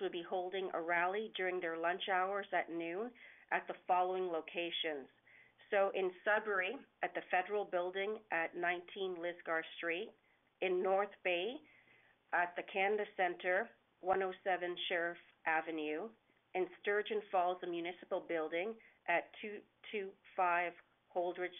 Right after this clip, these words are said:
Street, also at the Judy LaMarche Federal Building in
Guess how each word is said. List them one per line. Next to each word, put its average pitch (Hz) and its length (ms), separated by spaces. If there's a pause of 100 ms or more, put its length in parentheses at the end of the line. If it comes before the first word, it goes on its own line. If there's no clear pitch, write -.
Street, 175 340 (680)
also 208 460
at 185 160
the 175 140
Judy 202 340
LaMarche 180 380 (280)
Federal 180 280
Building 180 420
in 165 80